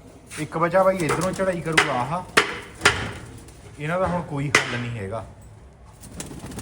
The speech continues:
ਠੀਕ ਹੈ? ਬਾਕੀ ਬੱਚੇ ਸੈੱਟ ਨੇ, ਆਹ ਦੇਖ ਲਓ, ਆਹ ਦੇਖ ਲਓ, ਦੋਏ ਬੈਠੇ। ਐਨ ਓਕੇ ਰਿਪੋਰਟਾਂ ਨੇ ਬੱਚੇ ਇਹ। ਠੀਕ ਹੈ, ਪਾਣੀ ਵੀ ਕਰਦੇ ਚੇਂਜ, ਪਾਣੀ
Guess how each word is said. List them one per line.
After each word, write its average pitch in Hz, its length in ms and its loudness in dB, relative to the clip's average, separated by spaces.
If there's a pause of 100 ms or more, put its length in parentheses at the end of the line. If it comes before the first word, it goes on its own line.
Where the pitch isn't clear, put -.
(100)
ਠੀਕ 143 220 -2
ਹੈ? 165 100 -2 (360)
ਬਾਕੀ 127 280 -4
ਬੱਚੇ 139 220 -2
ਸੈੱਟ 131 300 -6
ਨੇ, 123 140 -4
ਆਹ 131 180 0
ਦੇਖ 135 220 -4
ਲਓ, 127 100 -6 (600)
ਆਹ 139 180 -2
ਦੇਖ 131 200 -4
ਲਓ, 123 120 -4
ਦੋਏ 123 220 -4
ਬੈਠੇ। 120 380 -6 (1040)
ਐਨ 143 100 0
ਓਕੇ 131 260 -4
ਰਿਪੋਰਟਾਂ 120 420 -6
ਨੇ 120 80 -4
ਬੱਚੇ 117 360 -6
ਇਹ। 117 60 -6 (4000)
ਠੀਕ 120 240 -6
ਹੈ, 139 100 -4 (680)
ਪਾਣੀ 120 220 -2
ਵੀ 120 120 -4
ਕਰਦੇ 120 300 -4
ਚੇਂਜ, 127 320 -8
ਪਾਣੀ 123 240 -4